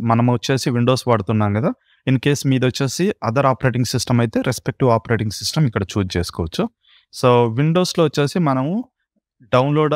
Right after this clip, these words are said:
or update the A W S C L I ఇక్కడ చూడండి డౌన్లోడ్, ఇది వచ్చేసి డౌన్లోడ్ చేసుకొని ఇన్‌స్టాల్ చేయొచ్చు,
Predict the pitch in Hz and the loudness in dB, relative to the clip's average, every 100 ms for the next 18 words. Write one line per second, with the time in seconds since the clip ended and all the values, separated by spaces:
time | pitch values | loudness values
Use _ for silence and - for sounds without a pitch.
0 | - 120 110 - 127 117 135 113 113 113 | 0 2 0 0 -4 0 0 2 0 0
1 | 113 - 107 120 165 107 101 98 87 87 | -2 0 0 0 -2 -4 -2 -2 -2 -2
2 | 107 117 110 92 113 123 117 156 175 156 | 0 2 2 0 0 -2 0 -2 0 2
3 | 117 131 139 131 131 120 139 165 120 - | 2 2 0 0 -2 0 0 2 2 0
4 | 113 95 90 87 - | -2 -2 -6 -6 -2